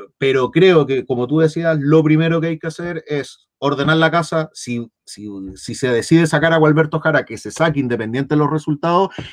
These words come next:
y que quien llegue sea alguien que venga con un proyecto claro a trabajar. O sea, que la dirigencia sea bastante clara. Yo quiero a Gustavo Quintero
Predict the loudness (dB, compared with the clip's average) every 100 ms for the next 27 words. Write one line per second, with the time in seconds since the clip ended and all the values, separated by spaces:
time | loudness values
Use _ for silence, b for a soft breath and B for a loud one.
0 | -8 -6 -4 -4 -6 -4 2 2 2 0
1 | -2 0 2 4 4 2 0 -2 -2 -2
2 | -2 -6 -8 -6 -2 -4 -4 -6 -6 -4
3 | 0 2 2 0 -2 -2 -4 -6 _ _
4 | -8 -6 -2 -2 -2 -2 -2 -2 -2 -2
5 | -2 -4 -2 0 0 -2 B -2 0 2
6 | 0 -2 0 0 0 -2 -2 -2 2 0